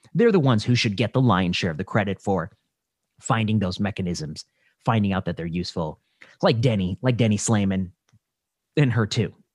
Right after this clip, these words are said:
That's a great example and a great story. Like Sawyer's, and enzalutamide.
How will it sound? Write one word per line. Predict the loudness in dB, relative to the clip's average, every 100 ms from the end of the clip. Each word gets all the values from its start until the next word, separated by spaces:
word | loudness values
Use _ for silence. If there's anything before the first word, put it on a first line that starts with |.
| -4
That's | -2
a | 0
great | -2 -2
example | -4 -6 -4 -6
and |
a |
great | -6 -8 -6
story. | -6 -6 -10 _
Like | -2 0
Sawyer's, | 2 4 2 0 -8 -14 _ _ -2
and | 0 2
enzalutamide. | 4 4 4 2 0 -2 -8